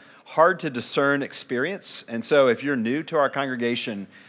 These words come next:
we ask you to come six times and get a sense. It's hard to find on one Sunday what a chur-, any church is like.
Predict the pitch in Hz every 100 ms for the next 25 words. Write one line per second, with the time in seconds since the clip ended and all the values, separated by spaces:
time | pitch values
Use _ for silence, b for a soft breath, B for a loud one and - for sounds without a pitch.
0 | B B 143 165 170 139 131 156 160 139
1 | - - 165 151 98 92 - - - 113
2 | 110 104 139 143 - 156 156 160 - -
3 | 107 - 139 139 131 139 135 120 B B
4 | B 117 117 123 147 139 - 147 151 156
5 | 165 127 123 120 139 135 160 - 113 104
6 | 98 104 135